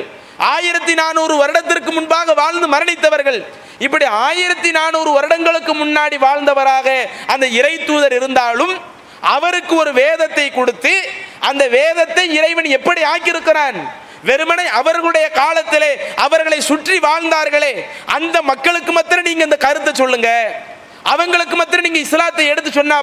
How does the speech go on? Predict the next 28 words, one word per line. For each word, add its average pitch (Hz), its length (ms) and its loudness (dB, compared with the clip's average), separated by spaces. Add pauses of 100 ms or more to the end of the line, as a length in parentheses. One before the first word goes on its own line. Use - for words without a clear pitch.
போதும், 247 360 2 (500)
அவங்களுக்கு 349 440 0
மாத்திரம் 349 300 0
இது 330 160 0
குர்ஆன் 339 340 2
என்று 330 240 0
எடுத்து 320 300 -2
சொன்னா 320 200 0 (120)
போதும் 285 280 2 (360)
என்று 359 300 -2
சொல்லவில்லை. 339 520 2 (640)
இறைவன் 330 500 0
தெளிவாக 339 460 0 (100)
சொல்ல 311 140 2 (140)
சொல்லுகிறான், 285 440 0 (320)
"நான் 311 180 -2 (180)
உங்களையும் 339 580 0 (300)
இந்த 294 120 2 (140)
குர்ஆனை 330 400 0 (100)
வைத்து 339 320 0
நான் 320 220 -2
எச்சரிப்பேன். 302 600 0 (540)
இறைவன் 330 440 0
சொன்ன 320 300 0
செய்தியை 311 460 0 (400)
உங்களுக்கும் 330 520 0
கொண்டு 370 280 0
வருவேன். 320 380 0